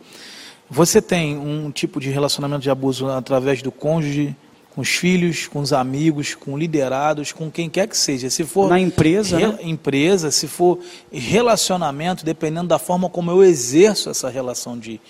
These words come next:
Speaker 1: de amizade ou de parceria, eu posso torná-la tóxica.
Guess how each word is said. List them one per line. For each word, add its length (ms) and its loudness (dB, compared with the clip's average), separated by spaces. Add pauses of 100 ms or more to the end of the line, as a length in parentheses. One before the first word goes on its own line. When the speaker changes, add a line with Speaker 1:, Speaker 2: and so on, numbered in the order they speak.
(260)
Speaker 1:
de 220 -6
amizade 720 2
ou 80 -4
de 80 -10
parceria, 960 2 (400)
eu 80 -4
posso 400 -2
torná-la 800 0 (220)
tóxica. 760 2